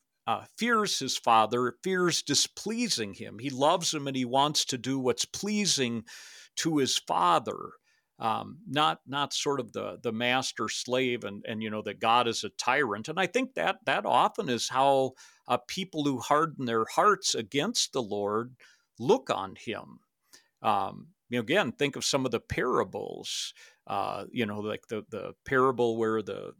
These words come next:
the master gives his servants some talents and the servant hid it in the ground and,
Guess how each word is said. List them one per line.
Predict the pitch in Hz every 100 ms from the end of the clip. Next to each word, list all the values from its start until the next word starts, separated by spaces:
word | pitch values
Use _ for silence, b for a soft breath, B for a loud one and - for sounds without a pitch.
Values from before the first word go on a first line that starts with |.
| -
the | 98
master | 98 113 127 - 120
gives | 101 120 113 -
his | 110
servants | - 131 127 120 117 -
some | 104 -
talents | - 127 123 123 120 -
and | 110 101
the | 95 B B B
servant | - - 143 143 123 110
hid | - 143 135
it | 123
in | 120 120
the |
ground | 98 110 117 127 127 127 107
and, | 95